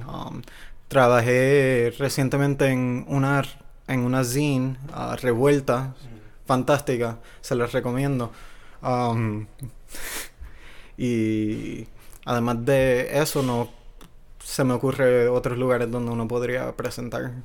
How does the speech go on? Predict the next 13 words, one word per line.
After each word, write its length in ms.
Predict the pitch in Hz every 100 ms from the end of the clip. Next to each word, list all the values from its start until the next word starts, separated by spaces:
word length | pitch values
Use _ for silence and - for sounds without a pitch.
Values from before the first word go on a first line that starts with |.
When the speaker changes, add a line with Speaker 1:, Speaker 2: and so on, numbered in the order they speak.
| - - - -
Speaker 2:
Ok, 480 | 135 117 110 113 131
so, 320 | - 123 110 - - 139
Speaker 1:
más 160 | 123
oportunidades. 720 | 135 135 135 131 120 117 - - - - -
Speaker 2:
y 100 | 135
allá 180 | 120 113
son 180 | - 113
maybe, 220 | 113 120
like, 240 | 120 110 - - - -
locales 580 | 117 113 101 113 113 120
y, 520 | 113 110 110 107 104 - - - - - - -
como 340 | - 113 110
dijiste, 540 | 107 110 120 - 113